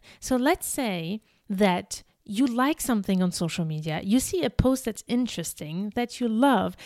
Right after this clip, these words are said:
let's say a social media post or even a book or any resource that you like. Well,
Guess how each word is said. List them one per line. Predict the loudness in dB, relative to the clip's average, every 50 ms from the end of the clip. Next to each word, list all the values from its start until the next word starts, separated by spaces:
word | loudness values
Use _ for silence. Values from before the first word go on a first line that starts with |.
| -20 -16 -4
let's | -2 -2 -2 -2 -4
say | -2 -2 -2 -2 -2 -4
a | -6
social | -6 -2 0 0 0 2 2
media | 2 2 2 2 0
post | 0 2 2 2 4 2 2
or | 2
even | 2 2 2 0 0
a | 0 -2
book | 0 2 4 4 4 4 2 -4 -8
or | -6 -4
any | -6 -6 -6 -6 -6
resource | -6 -4 -4 -4 -6 -6 -8 -8 -8 -8 -8
that | -10 -12 -10 -8
you | -6 -6
like. | -4 -6 -6 -6 -8 -10 -14 -18 -20 -20 -20 -20 -20 -20 -20 _ _ _ _ _
Well, | -2 -2 -2 -2 -4